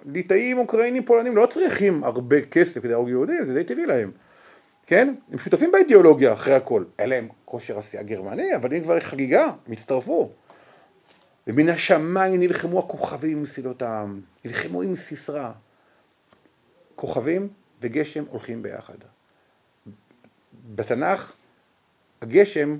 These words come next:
איוב מסביר לנו, יורד כשזזים כוכבים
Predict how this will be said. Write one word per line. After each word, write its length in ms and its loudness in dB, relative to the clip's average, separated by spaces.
איוב 240 2
מסביר 340 -2
לנו, 180 0
יורד 280 4
כשזזים 580 -6
כוכבים 540 -2